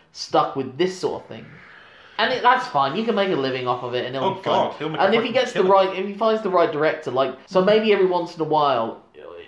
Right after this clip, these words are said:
Speaker 1: it'll be like Nick Cage. Every once in a while, he'll, he'll find the right place and the right person.
Speaker 2: Yeah.
Speaker 1: But I
Speaker 2: Um,
Speaker 1: just, it, like, the action, uh, the action scenes are fine, but nothing spectacular.
Speaker 2: The, the kitchen scene,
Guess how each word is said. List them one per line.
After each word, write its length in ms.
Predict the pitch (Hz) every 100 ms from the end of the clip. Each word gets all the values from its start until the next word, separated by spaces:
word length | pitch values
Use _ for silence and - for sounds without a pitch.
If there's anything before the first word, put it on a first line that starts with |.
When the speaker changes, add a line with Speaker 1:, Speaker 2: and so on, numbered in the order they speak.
| -
Speaker 1:
it'll 160 | 139
be 120 | 160 165
like 180 | 151
Nick 180 | 147 143
Cage. 380 | - 156 135 123
Every 160 | 143 147
once 220 | 147 143
in 40 |
a 40 | 143
while, 280 | 147 135
he'll, 220 | 123 123 107
he'll 200 | 127 123
find 280 | - 139 131
the 60 |
right 320 | 123 123 117
place 300 | - 139 123
and 80 | 123
the 40 | 120
right 220 | 110 -
person. 480 | 135 127 123 - 82 - - - -
Speaker 2:
Yeah. 320 | - 127 110 - - - _
Speaker 1:
But 160 | 247
I 60 | -
Speaker 2:
Um, 40 |
Speaker 1:
just, 180 | 285 320
it, 200 | 226 247 -
like, 200 | 190 175
the 100 | 156
action, 420 | 175 190 - 190 185
uh, 80 | 113 -
the 80 | -
action 240 | 220 226 -
scenes 180 | 160
are 60 | 139
fine, 440 | - - 131 143 131
but 120 | 117
nothing 240 | 117 117
spectacular. 920 | 113 - - 139 135 139 127 127 131 -
Speaker 2:
The, 140 | 214
the 120 | 214
kitchen 360 | 226 262 247 208
scene, 200 | - 165